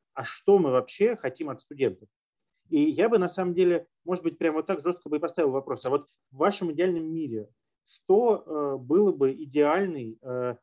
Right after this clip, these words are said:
работой для студента? Вот он должен чему-то, ну, ну, там есть какие-то просто образовательные курсы, но явно образование, в смысле, там, классические экзамены, это не всё, что мы хотим. А вот, ну, что мы тогда хотим? Вот в вашем идеальном мире, я бы прям попросил каждого ответить на этот вопрос,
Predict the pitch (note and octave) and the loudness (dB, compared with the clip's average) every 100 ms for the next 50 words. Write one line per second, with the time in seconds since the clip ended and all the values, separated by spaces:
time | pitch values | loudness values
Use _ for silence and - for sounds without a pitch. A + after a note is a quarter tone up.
0 | _ _ - C3+ B2+ D#3+ F#3 C#3 C#3 - | _ _ -4 -2 2 2 2 -2 -4 -8
1 | _ _ - C3+ A2 G2 A2+ - _ _ | _ _ -16 -8 -8 -8 -12 -12 _ _
2 | F#3+ G#3+ D#3+ G#3 D#3+ D3 D#3+ D3+ D3 D#3 | 2 4 4 4 2 -10 -16 -16 -14 -12
3 | D#3+ D3 C3 D3 - C#3+ C#3+ D3+ - C#3+ | -8 -6 -4 -6 -8 -10 -8 -6 -6 -4
4 | C#3+ C4 G3 D3+ C#3 A2 - - _ _ | -2 -2 -4 -10 -12 -16 -20 -20 _ _
5 | D3 C#3+ A3+ G3 D#3 C#3 C3+ C#3 E3 D#3 | -2 0 0 0 -2 -2 -2 0 0 -2
6 | C#3+ B2 - C#3+ - B2 B2 A#2 A#2 _ | -6 -10 -12 -12 -8 -8 -8 -10 -16 _
7 | _ - C#3+ E3 D3 - D3+ C#3 C4 G3 | _ -2 -2 -2 -10 -6 -2 0 0 0
8 | D#3+ - _ F#3+ G3+ G3 F#3+ G#3 - C3+ | -2 -6 _ 0 2 2 4 2 2 -8
9 | B2+ B2+ - G#2+ _ _ _ _ C#3+ D3+ | -6 -8 -8 -20 _ _ _ _ 2 2
10 | D3+ _ F3+ D3+ - G3+ E3 D3 C#3+ D#3 | 2 _ -2 -2 2 2 2 0 -2 -4
11 | - C#3 A#2+ A#2+ F3 E3 C#3 E3 D3+ D3 | -6 -8 -8 -2 -2 -2 0 0 0 -4
12 | D3 A2+ A#2 A#2+ C3 C#3 B2+ C3 D3 D#3 | -4 -2 -2 -4 -4 -2 -4 -4 -6 -4
13 | C#3+ D#3+ C3 A#2+ B2+ C3 - B2 - C3+ | -2 0 0 -2 -4 -4 -8 -14 -8 -2
14 | G#3 A3+ | -2 -2